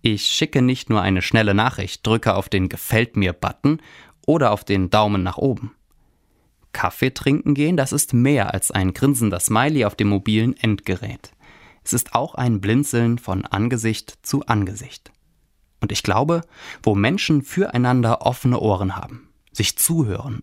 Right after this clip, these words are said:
und Anteil nehmen, da ist immer auch Gott dabei. Jener Gott, der in Jesus selbst auf diese Erde kam, weil er so interessiert ist an jedem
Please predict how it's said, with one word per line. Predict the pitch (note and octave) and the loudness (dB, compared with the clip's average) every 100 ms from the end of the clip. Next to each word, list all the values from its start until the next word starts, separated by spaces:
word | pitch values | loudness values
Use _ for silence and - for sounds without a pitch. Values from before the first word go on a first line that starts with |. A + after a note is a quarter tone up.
| - - | -6 0
und | C#3+ D#3+ - | 0 0 2
Anteil | C3 C#3 F#2 | 2 0 -2
nehmen, | F#2+ F#2+ A#2 C#3+ - _ _ _ _ _ - | 0 2 2 2 -4 _ _ _ _ _ 0
da | A2 | 0
ist | A2+ - - | 0 -4 0
immer | B2+ B2 | 0 2
auch | A2+ - - | -2 -4 0
Gott | A2+ - | 0 0
dabei. | F#2+ - C3+ - _ _ _ _ _ _ - | -8 -10 -14 -20 _ _ _ _ _ _ -2
Jener | A2+ G#2+ | 2 2
Gott, | A#2 D#3 - - - A#2+ | 2 0 -4 -18 -4 0
der | G#2+ | 2
in | G2+ | 2
Jesus | A2 F3+ A2+ - | 2 0 0 0
selbst | C3+ D3 - - | 0 0 0 -4
auf | - | -2
diese | A#2+ A2 | 0 0
Erde | G#2+ A#2 A#2 | 0 0 0
kam, | - A2+ A2+ A2 | 0 2 2 2
weil | A2 | 2
er | A#2 | 2
so | A#2 | 0
interessiert | G#2+ G#2 G2+ - D3+ C3+ | 0 0 -2 0 0 0
ist | C3+ - | -4 -2
an | G#2+ G#2 | 0 2
jedem | A2+ C3 D3 | 2 2 2